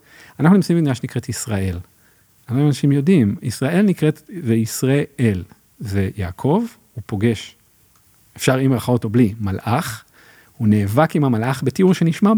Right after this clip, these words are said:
בול כמו תיאורי, לא, לא, לא, אגב, לא שאני אישית, נגיד, אני אישית קצת דתי, אני קצת יהודי במובנים האלה, אני, אני לא אומר מה זה,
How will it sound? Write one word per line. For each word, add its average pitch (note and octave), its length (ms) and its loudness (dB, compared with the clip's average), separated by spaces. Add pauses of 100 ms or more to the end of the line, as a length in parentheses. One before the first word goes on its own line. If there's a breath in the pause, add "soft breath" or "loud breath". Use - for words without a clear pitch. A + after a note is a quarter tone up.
(100)
בול A#3+ 220 4
כמו B2 220 2
תיאורי, A2+ 560 2 (200)
לא, E3 140 2
לא, G#3 100 6 (100)
לא, G#3 120 4 (140)
אגב, F3+ 180 2
לא F3 80 -2
שאני F#3+ 360 2
אישית, F3 320 -4 (300 loud breath)
נגיד, C#3 200 2
אני F3 120 2
אישית A3+ 240 -4
קצת G3 340 -6
דתי, F3 320 -2
אני G2 100 -2
קצת - 400 -10
יהודי C3+ 300 2
במובנים G2 480 0
האלה, F2+ 160 -4
אני, A2 220 0
אני C3 340 0
לא E3 80 4
אומר F3+ 280 4
מה A#2 220 4
זה, - 160 -10